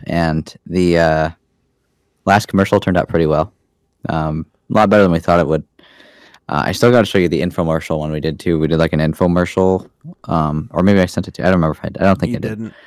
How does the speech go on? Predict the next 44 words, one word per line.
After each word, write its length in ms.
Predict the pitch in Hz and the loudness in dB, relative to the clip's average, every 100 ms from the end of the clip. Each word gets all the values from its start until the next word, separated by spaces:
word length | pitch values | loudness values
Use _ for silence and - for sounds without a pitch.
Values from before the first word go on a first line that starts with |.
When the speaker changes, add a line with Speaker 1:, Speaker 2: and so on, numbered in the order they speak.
| - - | -20 -16
Speaker 2:
No. 180 | 82 - | -14 -4
Speaker 1:
Um, 360 | 87 80 82 - - | 0 0 0 -4 0
I 80 | 110 | 0
told 260 | - 113 | 4 4
you 60 | 98 | 4
about 220 | 82 69 | -2 -4
it 100 | 76 | -6
though. 80 | 73 | -4
I 100 | 78 | -4
think 160 | 80 76 | -4 -4
it 60 | |
was 160 | 82 80 | -6 -2
the, 480 | 85 78 82 92 - | 0 0 -2 -6 -12
the 460 | - 78 76 - - _ _ _ _ _ _ | -6 -4 -4 -8 -10 _ _ _ _ _ _
sanitizing 720 | - - 90 82 82 78 80 78 | -8 -2 -2 -2 -4 -4 -4 -2
glove 240 | 80 117 | 0 0
Speaker 2:
Yeah. 180 | 107 104 | -4 -6
Speaker 1:
thing. 320 | - 85 80 _ _ _ _ _ _ _ _ _ _ _ _ _ _ _ _ _ - | -6 -6 -6 _ _ _ _ _ _ _ _ _ _ _ _ _ _ _ _ _ -6
Uh, 260 | 95 87 78 | 0 0 0
which 180 | 92 92 | -4 0
that 100 | 120 | 2
one 100 | 107 | 2
turned 200 | 95 85 | 0 -2
out 100 | - | -2
pretty 140 | 80 | -2
well. 200 | 65 65 - _ - | -2 -2 -6 _ -2
And 120 | 95 | 2
Speaker 2:
San-, 320 | 95 92 87 | 2 2 2
Speaker 1:
then, 60 | 131 | 0
Speaker 2:
the 120 | 127 | 2
Speaker 1:
um, 100 | 87 | 4
Speaker 2:
Sandy 360 | 90 139 123 107 | 4 2 0 -2
one 160 | 101 | -6
might 180 | 104 104 | -8 -12
call 260 | - 107 107 | -10 -8 -8
it, 120 | - | -10
'cause, 320 | - 107 117 | -12 -12 -14
you 140 | 107 113 | -12 -10
know, 160 | 113 | -8
handy, 580 | 110 123 113 110 110 107 _ - | -8 -8 -6 -6 -8 -8 _ -8
but 260 | 117 107 - | -6 -6 -10
a 60 | |
Sandy. 520 | - 113 110 110 110 - _ | -14 -10 -10 -10 -12 -14 _
Speaker 1:
The 160 | 104 104 | -4 -4